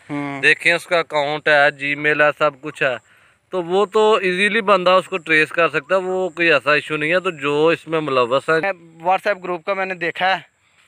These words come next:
Speaker 1: सारे मैं वो सुनवा नहीं सकता, लेकिन अल्लाह माफ़ करे, ये बहुत से जो है ना घर उनकी रोज़ी छीन रहे हैं, सीधी सी बात।
Speaker 2: बिस्मिल्लाहिर्रहमानिर्रहीम। अस्सलाम वालेकुम दोस्तों, मैं हूँ आपका host अब्दुल रहमान और मेरे साथ हैं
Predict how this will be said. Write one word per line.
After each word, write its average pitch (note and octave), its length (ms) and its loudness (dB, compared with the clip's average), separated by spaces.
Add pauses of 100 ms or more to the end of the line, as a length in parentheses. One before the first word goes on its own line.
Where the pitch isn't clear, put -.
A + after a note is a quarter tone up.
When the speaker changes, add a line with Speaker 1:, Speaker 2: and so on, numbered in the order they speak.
(600)
Speaker 1:
सारे G3 260 2 (320)
मैं F3+ 280 -2
वो F3 200 -4
सुनवा E3 440 -2
नहीं F#3 100 -8
सकता, D#3+ 340 -6 (460)
लेकिन E3+ 160 -4
अल्लाह F3 240 -2
माफ़ E3+ 280 -4
करे, F3 320 -4
ये E3+ 200 -8
बहुत F3 460 -4
से F#3+ 260 -6
जो F3 160 -6
है E3 100 -2
ना F3 100 -8
घर D3+ 260 -8 (100)
उनकी D#3 200 -10
रोज़ी D#3 220 -6
छीन C#3+ 320 -8
रहे C#3 100 -8
हैं, D3+ 120 -8 (880)
सीधी F#3+ 220 -14
सी E3+ 80 -16
बात। A#2 240 -8 (520)
Speaker 2:
बिस्मिल्लाहिर्रहमानिर्रहीम। D3+ 1400 -6 (240)
अस्सलाम D#3+ 440 -8
वालेकुम D3+ 440 -10
दोस्तों, C#3 600 -10
मैं C3+ 260 -10
हूँ C#3+ 180 -8
आपका B2 220 -12
host A#2+ 300 -14
अब्दुल A2+ 280 -16
रहमान A#2 480 -12 (160)
और A2+ 140 -16
मेरे G#2 240 -16
साथ G2 300 -12 (120)
हैं A2 200 -20